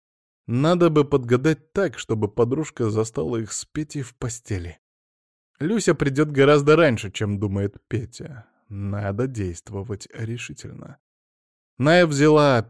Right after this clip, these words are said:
Петю за руку и потащила на кухню. Там у неё была приготовлена бутылка вина. «Выпьем?» — без предисловий спросила она.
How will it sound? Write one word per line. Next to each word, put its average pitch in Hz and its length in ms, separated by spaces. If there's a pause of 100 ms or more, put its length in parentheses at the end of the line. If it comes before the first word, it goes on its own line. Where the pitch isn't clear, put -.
Петю 120 380
за 104 260
руку 175 240
и 143 80
потащила 113 580
на 92 160
кухню. - 540 (200)
Там 220 220
у 220 40
неё 160 260
была 107 240
приготовлена 143 720
бутылка 101 480
вина. - 360 (480)
«Выпьем?» — 131 640 (140)
без 101 300
предисловий 110 640
спросила - 500
она. - 220